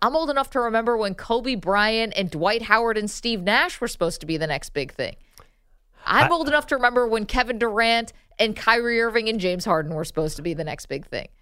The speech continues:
Speaker 2: Okay, nobody thinks this Clippers is gonna be the next big thing. There's not a single person alive who thinks <laughs> this is gonna win a title.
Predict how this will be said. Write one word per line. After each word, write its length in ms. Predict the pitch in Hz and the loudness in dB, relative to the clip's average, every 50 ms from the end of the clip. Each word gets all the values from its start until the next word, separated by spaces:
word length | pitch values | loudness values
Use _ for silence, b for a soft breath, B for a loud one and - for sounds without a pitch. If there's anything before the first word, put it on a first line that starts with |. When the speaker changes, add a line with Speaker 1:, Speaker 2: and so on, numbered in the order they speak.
| _ - | _ 0
Speaker 2:
Okay, 160 | 135 123 120 | 4 4 4
nobody 320 | 107 107 131 147 147 160 147 | 6 6 4 4 4 4 2
thinks 300 | - - 120 104 - - | 4 4 2 2 2 0
this 140 | 101 90 - | -2 -2 -2
Clippers 420 | - - 95 - - 87 80 - | -2 -4 -4 -2 0 -2 -2 -2
is 120 | 80 78 - | -4 -6 -4
gonna 140 | - 78 78 | -2 -2 -2
be 60 | 76 | -2
the 80 | 76 73 | -2 -2
next 260 | 76 78 76 - - | -4 -4 -6 -8 -8
big 200 | - - 76 - | -6 -6 -6 -4
thing. 200 | - 80 73 76 | -6 -6 -4 -2
There's 180 | 80 85 85 - | -2 -2 2 2
not 120 | 107 101 | 4 4
a 40 | 98 | 2
single 300 | - - - 117 110 104 | 2 4 4 4 4 4
person 300 | 90 - 104 98 - - | 4 4 2 2 4 0
alive 400 | 90 80 87 90 87 85 82 82 | 0 2 4 4 4 4 2 0
who 80 | - 85 | -2 0
thinks 260 | - - 107 - - | 2 2 2 4 8
<laughs> 0 | |
this 140 | - 190 131 | 6 6 8
is 60 | 139 | 8
gonna 160 | - 143 120 | 8 8 8
win 120 | 107 107 101 | 8 6 4
a 80 | 98 | 4
title. 340 | - - 110 101 95 92 85 | 6 6 6 8 8 4 2